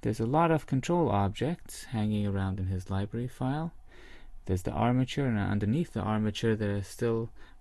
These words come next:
more objects used to automate the rigging and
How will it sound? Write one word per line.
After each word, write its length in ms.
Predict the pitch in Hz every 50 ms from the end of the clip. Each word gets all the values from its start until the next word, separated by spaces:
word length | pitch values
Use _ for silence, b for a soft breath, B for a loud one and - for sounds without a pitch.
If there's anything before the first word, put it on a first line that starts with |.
| -
more 280 | - 113 120 139 143 123
objects 600 | 104 107 107 104 - - 107 104 101 - - -
used 320 | 104 107 107 104 - -
to 400 | - - 104 98 95 95 98 95 - b b b b b b b b - -
automate 600 | 101 104 104 104 104 104 101 98 98 - - -
the 360 | - 101 95 95 92 92 95 - - - 202 240
rigging 480 | 180 120 104 101 101 101 98 98 98 101
and 280 | 92 90 101 98 95